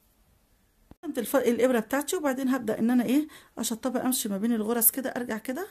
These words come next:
احاول ارجع هنا ما بين الغرز. تمام. طبعًا انا هنا ده ال-، ده الوش بتاعي، فانا هبرجع على الايه، على الظهر. تمام.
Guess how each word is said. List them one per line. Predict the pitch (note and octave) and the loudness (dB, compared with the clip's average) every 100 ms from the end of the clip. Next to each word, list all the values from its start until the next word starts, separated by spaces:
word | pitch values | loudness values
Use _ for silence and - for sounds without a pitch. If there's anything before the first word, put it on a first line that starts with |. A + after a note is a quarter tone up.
| - _ _ _ _ | -12 _ _ _ _
احاول | - A#3+ G#3+ | -10 -6 -4
ارجع | - A3 | -4 -6
هنا | G3+ A3+ G#3+ | -4 -4 -4
ما | G3 | -4
بين | A3 | -6
الغرز. | G#3 G#3+ E4+ G4 - - _ _ _ _ _ _ _ _ _ _ _ _ _ _ _ _ - | -6 -6 -4 -2 -2 -4 _ _ _ _ _ _ _ _ _ _ _ _ _ _ _ _ -12
تمام. | G#3 A#3+ E4 - - _ - | -4 -4 -4 -8 -20 _ -8
طبعًا | A#3 A3+ | -4 0
انا | A3 | 2
هنا | A3 A#3+ | 2 2
ده | G#3 A3+ | 0 0
ال-، | G#3+ G3 F#3+ F#3 F#3 G3 - - - | 0 -2 -4 -4 -6 -10 -16 -20 2
ده | A3 | 4
الوش | A3 B3 A3+ | 4 2 -2
بتاعي، | - B3+ D4+ D4+ | 0 2 2 0
فانا | C4 A3+ | 0 2
هبرجع | A3+ B3 G3 | 2 0 0
على | G3+ G#3 | 0 0
الايه، | - D#4 | 0 -2
على | G4 B3 | -2 -4
الظهر. | F3 F3+ - - _ _ _ _ _ - _ _ _ _ _ - - _ _ _ | -4 -8 -14 -20 _ _ _ _ _ -20 _ _ _ _ _ -20 -20 _ _ _
تمام. | - G#3 C4 | -6 -2 0